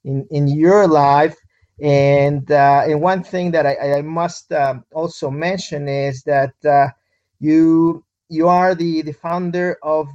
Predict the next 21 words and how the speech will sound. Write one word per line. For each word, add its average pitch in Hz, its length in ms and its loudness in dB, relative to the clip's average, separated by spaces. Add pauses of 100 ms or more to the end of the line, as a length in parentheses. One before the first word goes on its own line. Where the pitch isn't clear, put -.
the 151 300 -6
Adelante 151 680 -4
movement, 127 880 -10 (520)
which 135 400 -4
is 143 360 -2
a, 135 500 -4
a, 135 300 -6
a 139 140 -6
very 170 220 2
important 156 380 -2
movement 147 460 -2
that 131 180 2
is 127 140 -6
empowering 151 400 -2
Latinas 143 560 -4
to, 139 280 -6 (400)
to 151 180 2
achieve 147 560 2
their, 139 440 2 (100)
their 139 240 2
dreams. 151 880 -2